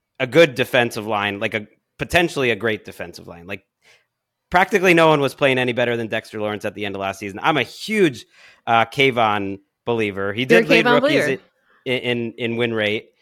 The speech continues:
Speaker 1: We had a little up and down relationship with him on, on our podcast, which, uh,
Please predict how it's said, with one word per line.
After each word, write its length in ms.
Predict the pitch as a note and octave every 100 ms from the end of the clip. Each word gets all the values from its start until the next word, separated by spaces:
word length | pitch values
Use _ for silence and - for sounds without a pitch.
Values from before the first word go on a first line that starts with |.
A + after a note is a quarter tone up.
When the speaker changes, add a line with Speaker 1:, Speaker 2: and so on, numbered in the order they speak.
| _ _ _ _ _ _
Speaker 1:
We 160 | B2 C3+
had 160 | E3 F3+
a 60 |
little 180 | F3+ D#3+
up 160 | D3+ D3+
and 80 |
down 180 | C#3+ C#3
relationship 600 | C3+ B2+ B2+ B2+ - B2
with 120 | A#2
him 360 | B2 A#2+ A#2 A2 -
on, 200 | A2 A2
on 180 | A2+ A2
our 80 | G#2
podcast, 680 | - G#2+ G2+ - G2 G2 -
which, 240 | G2 - -
uh, 280 | G2 F#2+